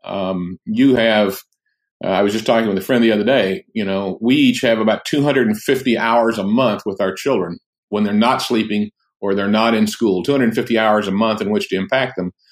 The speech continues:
Churches typically have about three hours a month to have a spiritual impact on our children's lives. So it's not up to the church. It's up to us. The Bible says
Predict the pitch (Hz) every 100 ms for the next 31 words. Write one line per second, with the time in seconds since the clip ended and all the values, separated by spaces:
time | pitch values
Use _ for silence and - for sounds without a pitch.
0 | - _ - 170 165 110 139 131 127 117
1 | 110 107 98 - - 143 151 101 101 95
2 | 98 92 92 87 - _ _ _ _ _
3 | - 104 107 101 - 113 107 104 101 107
4 | 95 101 90 - 101 92 90 110 95 90
5 | 113 113 131 160 143 120 107 - 120 95
6 | 95 - - - 87 120 120 82 - -
7 | 87 104 104 95 110 98 90